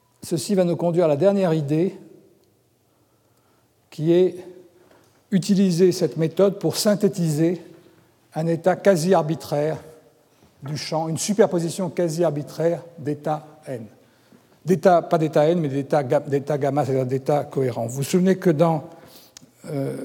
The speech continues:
la leçon de la semaine dernière, je vous ai montré que par, euh, dans un système où on couple un qubit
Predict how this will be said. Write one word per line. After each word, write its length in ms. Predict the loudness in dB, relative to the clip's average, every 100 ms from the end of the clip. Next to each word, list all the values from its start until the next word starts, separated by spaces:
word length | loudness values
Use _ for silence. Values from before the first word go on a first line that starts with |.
| -6
la 100 | -2
leçon 240 | -2 0 2
de 60 |
la 60 | 0
semaine 200 | 0 0
dernière, 300 | 2 2 2
je 60 |
vous 100 | 0
ai 60 | 0
montré 340 | 0 0 0
que 120 | 0 -4
par, 480 | 0 2 0 -4 -14 -20 _ _ _
euh, 300 | -10 -8 -6 -8 -14 -20 -20 -20
dans 300 | -10 -2 0
un 60 |
système 520 | 0 -2 -2 2 2 2
où 40 |
on 100 | 0
couple 320 | 0 -2 0
un 100 | -2
qubit 540 | -2 -4 -2 -4 -6